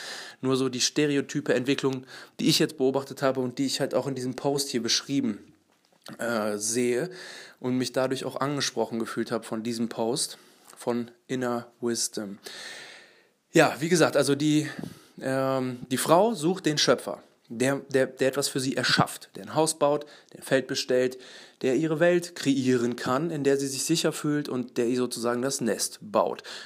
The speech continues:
Das Nest kann sie dann einrichten und richtig gemütlich machen, kann ihre Freundinnen und mit den entsprechenden Kindern einladen und hat, dann ist sozusagen die, die weibliche Gruppe, wie das früher bei den indigenen Kulturen waren, während die Männer eher bei sich bleiben und in ihrer Gruppe sozusagen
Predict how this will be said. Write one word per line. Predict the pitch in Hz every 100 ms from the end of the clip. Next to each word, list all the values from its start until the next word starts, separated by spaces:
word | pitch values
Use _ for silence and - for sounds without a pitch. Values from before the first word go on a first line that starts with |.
| -
Das | -
Nest | 131 160 180 -
kann | - 123
sie | 113
dann | 123 113
einrichten | - 175 185 175 180 - 170 170
und | 131 113
richtig | 120 120 -
gemütlich | 131 175 175 165
machen, | 156 151 156
kann | 143 127 127
ihre | 120 110
Freundinnen | - 147 151 139 135 110
und | 120 -
mit | 113 113
den | 113
entsprechenden | 110 110 117 110 117
Kindern | - 170 170 127
einladen | 123 139 135 127 127 - - - - - -
und | 127 127 120
hat, | 139 -
dann | 131
ist | 147 143
sozusagen | 143 135 127 131 123
die, | 120 120 -
die | 127 117
weibliche | 117 131 151 135 131 127
Gruppe, | 131 180 208 202 175
wie | 131
das | 131 -
früher | 143 135
bei | 123
den | 120 113
indigenen | 113 113 143 156
Kulturen | - 139 - 131 123
waren, | 127 123 123 - - -
während | 113 123 123
die | 120
Männer | 123 131 131 123
eher | 120 120 123
bei | - 131
sich | 131 135 139 -
bleiben | - 113 117 127
und | 123
in | 123
ihrer | - 156 131
Gruppe | 110 107 101 -
sozusagen | 104 104 110 110 110 123